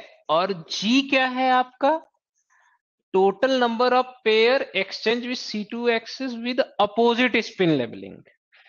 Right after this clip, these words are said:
मतलब अल्फा अल्फा से हो रहा है, बीटा बीटा से हो रहा है, उसे क्या बोलेंगे? एफ। अगर अल्फा बीटा से हो रहा है या बीटा अल्फा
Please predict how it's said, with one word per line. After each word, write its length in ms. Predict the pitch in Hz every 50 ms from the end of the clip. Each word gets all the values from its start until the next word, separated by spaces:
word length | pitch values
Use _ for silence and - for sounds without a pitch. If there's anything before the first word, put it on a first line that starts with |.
| - - _ _ _ -
मतलब 260 | 135 139 160 185 185 175
अल्फा 340 | 165 160 - - 190 190
अल्फा 320 | 170 160 156 - - 180 185
से 160 | 185 - 208
हो 140 | 202 202 202
रहा 120 | 202 214
है, 120 | 226 220 185
बीटा 580 | 180 165 165 _ _ _ _ _ - 196 190
बीटा 320 | 180 185 196 190 - 214 214
से 160 | 208 - 185
हो 100 | 156 147
रहा 100 | 143 139
है, 60 | 143
उसे 180 | 147 - 202 190
क्या 160 | 196 202 202
बोलेंगे? 440 | 190 196 202 202 208 214 220 247 330 359 339 - _ _ _ _ _ _ _ -
एफ। 240 | 196 190 175 - - - - - - _ _ _ _ _ _ -
अगर 240 | 160 160 196 240 226 - - -
अल्फा 380 | 165 160 156 151 - - 240 254
बीटा 340 | 220 233 226 220 - 247 247
से 120 | 240 -
हो 80 | 240 247
रहा 80 | 262 262
है 60 | 254
या 80 | 254
बीटा 320 | 208 190 208 208 202 240 233
अल्फा 200 | 226 233 240